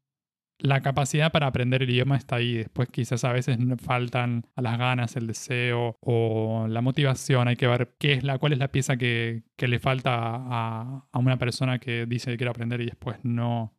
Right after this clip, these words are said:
no, no termina aprendiendo. Pero a embarcarnos en esto de aprender un segundo idioma,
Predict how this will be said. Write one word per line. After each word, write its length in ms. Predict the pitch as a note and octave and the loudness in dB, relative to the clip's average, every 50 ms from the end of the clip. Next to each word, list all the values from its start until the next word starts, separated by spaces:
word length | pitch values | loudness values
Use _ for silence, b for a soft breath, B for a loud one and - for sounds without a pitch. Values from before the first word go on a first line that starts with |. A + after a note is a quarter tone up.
| _ _ _ _ - | _ _ _ _ 2
no, 360 | C3+ B2+ B2+ B2+ B2+ A#2 - _ | 4 4 6 6 4 2 0 _
no 220 | - C3+ B2 B2+ B2+ | -2 0 2 2 2
termina 280 | - B2+ B2+ B2+ B2+ | 2 2 4 4 4
aprendiendo. 600 | B2 B2 A#2+ A#2 B2 C#3+ D3+ C#3 B2 A#2 A2 A2+ - _ _ _ _ _ _ _ _ - | 2 2 0 2 2 2 4 4 2 0 -2 -6 -10 _ _ _ _ _ _ _ _ -2
Pero 340 | D3+ C3+ C3 B2 A2+ A2+ B2+ | 0 0 2 0 0 -2 0
a 80 | B2+ | 2
embarcarnos 960 | B2+ B2+ B2+ C3 B2 B2+ - - C3+ C#3 C#3 D3 D3+ D3+ D#3 - - - - - | 4 4 4 4 2 0 0 0 0 0 2 2 2 2 2 0 -4 -8 -6 -4
en 180 | C#3 A#2+ A#2+ | -2 0 0
esto 280 | B2+ A#2+ - - C3+ B2+ | 0 -2 -2 -2 -2 -2
de 160 | A#2+ B2 A#2+ | 0 -2 -2
aprender 500 | A2+ A#2 - A#2 A#2+ B2 C#3 E3+ E3 D3+ | -2 -2 -2 -2 0 2 4 4 4 4
un 180 | C3+ C3 B2+ B2 | 4 2 2 2
segundo 320 | - C3 A#2+ B2+ B2 A#2+ | 2 0 -2 -2 0 0
idioma, 480 | B2+ B2+ B2+ B2+ B2+ C3 C#3 C#3+ D3 | 0 -2 -2 0 0 -2 -2 -4 -6